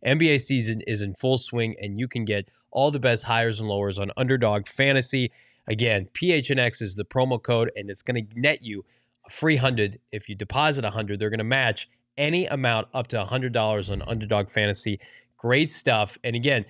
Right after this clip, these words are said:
it's a, it's a banger year for unders. This is the most unders that have hit in Vegas, I believe, in two decades. So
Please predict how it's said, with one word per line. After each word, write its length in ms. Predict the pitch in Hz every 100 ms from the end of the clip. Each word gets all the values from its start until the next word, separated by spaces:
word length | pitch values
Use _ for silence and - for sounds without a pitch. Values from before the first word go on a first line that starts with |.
| _
it's 120 | -
a, 120 | 147 123
it's 180 | 147 131
a 80 | 113
banger 480 | 101 151 170 196 196
year 220 | 190 196
for 220 | - 185
unders. 520 | 175 156 107 - - - _ _
This 80 | -
is 80 | 117
the 80 | 117
most 360 | 117 156 160 -
unders 300 | 160 151 123
that 80 |
have 120 | 113 101
hit 220 | 143 -
in 100 | 131
Vegas, 460 | 135 139 117 101 - _ _ _
I 120 | 127
believe, 360 | 120 120 135 135
in 160 | 101 95
two 220 | - 196
decades. 600 | 185 147 - - - - _ _ _
So 460 | - 123 107 95